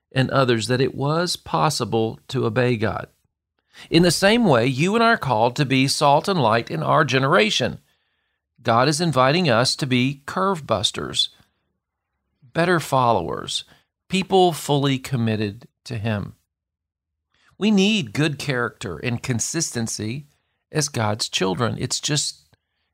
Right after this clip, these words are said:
it's part of what we need. "For I will restore the fortunes of the land as they were before," says the Lord.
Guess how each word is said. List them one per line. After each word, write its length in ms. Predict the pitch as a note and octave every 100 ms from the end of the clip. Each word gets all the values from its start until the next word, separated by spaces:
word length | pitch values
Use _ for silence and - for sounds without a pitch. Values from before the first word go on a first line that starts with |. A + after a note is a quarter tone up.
| -
it's 160 | C#3+
part 340 | - - B2 C3+
of 160 | C3+
what 380 | A#2 A2 A#2+ C3 _ _ _ _ _ _
we 140 | C#3
need. 480 | C#3+ F#3 B3 C#3 A#2 - _ _ _ _ _ _ _ _ _ _ _ _ _ - _
"For 240 | - C3+
I 120 | D#3
will 180 | G#3+ A#3
restore 420 | A3 G#3+ - G3+
the 120 | G#3 G3+
fortunes 520 | - G3 - F#3+ F3
of 100 | F3
the 100 | F3+
land 400 | D#3+ D#3+ D#3+ D3+
as 140 | D3
they 140 | D3 D3
were 280 | C3 C3+
before," 500 | C3 C3+ - C#3 G#2+
says 300 | G#2+ - A#2
the 120 | A2 B2
Lord. 380 | B2 F#2 D2